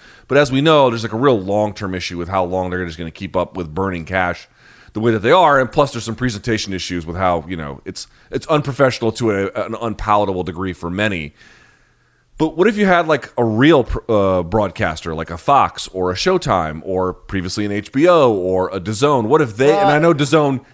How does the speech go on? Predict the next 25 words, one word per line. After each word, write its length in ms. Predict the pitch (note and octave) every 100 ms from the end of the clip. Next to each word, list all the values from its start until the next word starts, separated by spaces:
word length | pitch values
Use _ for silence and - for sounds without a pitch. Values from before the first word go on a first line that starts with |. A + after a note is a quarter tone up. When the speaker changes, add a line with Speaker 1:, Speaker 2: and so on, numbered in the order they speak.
| -
Speaker 1:
did 240 | A#2 F3
the 60 | C3
previous 420 | - G3 E3+ C3+
Logan 280 | B2 A#2 A#2
Paul 200 | A#2 A2
fight 300 | - A2+ A2 A2+
on 160 | A#2
another 240 | G#2+ G#2 G#2
card. 320 | D3 C#3 G#2 - - -
I'm 100 | D3
just 180 | F#3+ -
pointing 320 | F#3+ E3+ D#3+
out, 320 | F3 C3+ - - _ _ _
if 180 | D3+ D3
the 120 | D3
major 480 | C3+ D3 G3 F3 E3+
players 600 | - D3+ C3+ B2 A#2 -
who 120 | C3
do 160 | C3 C3+
more 180 | C3
traditional 400 | A#2+ A#2 D#3 D3
boxing 400 | B2 A#2 - A#2
get 100 | G#2+
into 360 | G#2+ G#2+ A2+ G2+
it, 200 | G2 -